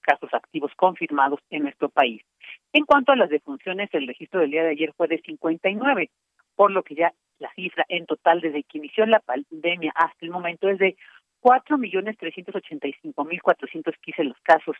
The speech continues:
positivos confirmados y trescientos un mil cuatrocientos sesenta y nueve las defunciones. Y los estados donde se presentan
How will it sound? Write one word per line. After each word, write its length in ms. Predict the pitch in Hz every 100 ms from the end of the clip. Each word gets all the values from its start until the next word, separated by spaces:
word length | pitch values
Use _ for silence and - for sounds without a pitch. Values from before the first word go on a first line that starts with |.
| _
positivos 580 | 175 - - 143 147 151
confirmados 580 | 135 - 131 156 160 180 _ - - -
y 140 | 269
trescientos 460 | - 175 - 185 -
un 140 | 160
mil 180 | 170 180
cuatrocientos 600 | - 165 - - 170 156
sesenta 360 | 139 - 180 151
y 80 | 151
nueve 200 | 160 160
las 140 | 143
defunciones. 600 | 127 - 127 - 131 120 - _ _ _ -
Y 80 |
los 160 | 165 165
estados 340 | 156 - 170 165
donde 200 | - -
se 120 | -
presentan 640 | 127 - 247 254 185 151